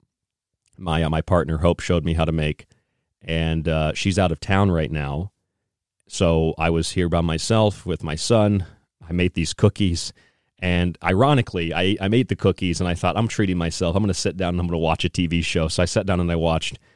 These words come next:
My Six hundred Pound Life. I know, that's probably out of character for me, but it's really not. I like watching stuff like that sometimes. So I'm watching that, I'm eating these cookies, and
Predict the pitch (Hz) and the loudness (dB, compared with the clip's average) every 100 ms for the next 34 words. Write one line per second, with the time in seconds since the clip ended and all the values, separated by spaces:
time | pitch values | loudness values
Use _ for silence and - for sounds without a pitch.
0 | _ _ - 87 - 95 - 87 76 85 | _ _ -6 -4 0 -2 0 -2 0 -2
1 | 78 76 65 64 - _ _ _ _ 82 | -2 -4 -6 -10 -20 _ _ _ _ -2
2 | 82 67 - - - 90 87 85 78 - | 0 -2 -4 -4 0 0 0 0 -2 -6
3 | _ _ _ - 87 85 - 85 78 - | _ _ _ -2 0 0 0 0 0 -2
4 | 76 80 76 73 82 123 120 90 73 80 | -4 -4 -4 -2 -2 2 2 2 -2 -4
5 | 85 85 80 _ _ _ 87 82 - 80 | -2 -2 -4 _ _ _ -2 0 0 -4
6 | 76 - 76 80 73 80 71 - 80 76 | -4 -4 -4 -6 -6 -4 -4 -6 -8 -4
7 | 80 69 67 - _ _ _ _ _ - | -4 -4 -8 -14 _ _ _ _ _ -2
8 | 120 120 135 - 127 117 113 101 107 101 | 2 4 2 2 0 2 2 2 2 0
9 | - - 104 104 95 92 - - _ _ | -2 -2 0 0 0 0 -4 -12 _ _
10 | _ _ - 95 98 95 92 | _ _ -4 0 2 0 -2